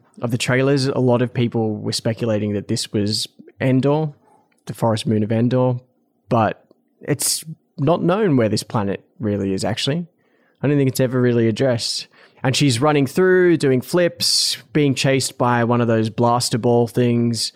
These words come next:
And then midway through this training, we cut to Kylo Ren, and he is with Darth Vader's helmet, which I guess he recovered. Oh, no, he still had, 'cause it was always on the,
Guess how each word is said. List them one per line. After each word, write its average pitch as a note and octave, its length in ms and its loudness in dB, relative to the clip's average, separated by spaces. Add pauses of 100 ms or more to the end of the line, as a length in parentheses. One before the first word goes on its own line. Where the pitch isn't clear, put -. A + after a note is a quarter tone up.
(140)
And C#3+ 160 4
then C3 200 4
midway C#3 360 4
through A#2+ 560 0 (140)
this - 680 -2 (240)
training, C3+ 640 2 (360)
we C#3 80 2
cut - 240 -2
to B2+ 80 -2
Kylo A#2+ 460 0
Ren, G#2+ 440 0 (380)
and A2 360 -2
he A2+ 500 0
is A2 280 0
with A2 280 -4
Darth A2+ 320 -2
Vader's A2 380 -2
helmet, B2 500 0 (380)
which A#2+ 200 -2
I A2+ 120 0
guess A#2 360 0
he B2 140 0
recovered. A2+ 720 -2 (220)
Oh, C3 100 2
no, B2 140 2
he A2 100 2
still A#2 300 0
had, G#2+ 480 -2
'cause A2+ 160 -4
it G#2+ 40 -2
was G#2 140 -2
always G#2 220 0
on G2+ 160 -2
the, G2 220 -6